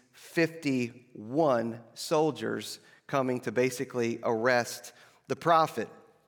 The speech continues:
And so scholars, a lot of people call this Mount Carmel Part Two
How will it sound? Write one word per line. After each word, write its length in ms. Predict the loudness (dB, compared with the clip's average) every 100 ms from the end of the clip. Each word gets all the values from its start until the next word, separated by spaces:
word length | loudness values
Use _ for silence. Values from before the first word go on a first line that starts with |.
| _ _ _
And 100 | -12
so 120 | -6 -6
scholars, 580 | 2 4 6 2 0 -12 -20 -8
a 40 | 2
lot 160 | 4
of 80 | 4
people 180 | 2 0
call 240 | 2 2
this 200 | 2 -2 -8 -12
Mount 480 | -2 4 4 4 0
Carmel 520 | -2 2 4 4 2
Part 500 | 0 0 2 2 -4
Two 480 | 0 4 4 4 -2